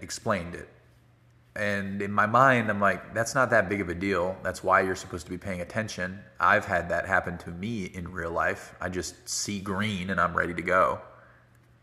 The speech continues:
One of the best features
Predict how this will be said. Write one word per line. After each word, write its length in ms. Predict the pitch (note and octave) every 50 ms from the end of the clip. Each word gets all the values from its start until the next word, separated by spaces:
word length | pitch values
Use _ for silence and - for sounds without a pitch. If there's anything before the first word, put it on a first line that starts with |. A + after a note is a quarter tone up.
| _ _ _ _ _ _ _ _ _ _ _ _ _ _ -
One 200 | G#2+ A#2+ C#3 D#3+
of 140 | E3 C3
the 80 | A2+ G2
best 480 | F#2 F2 - - F#2+ A#2 A#2+ - - -
features 580 | - F#2 F#2 F2 - A2+ A#2+ B2 B2 A#2+ -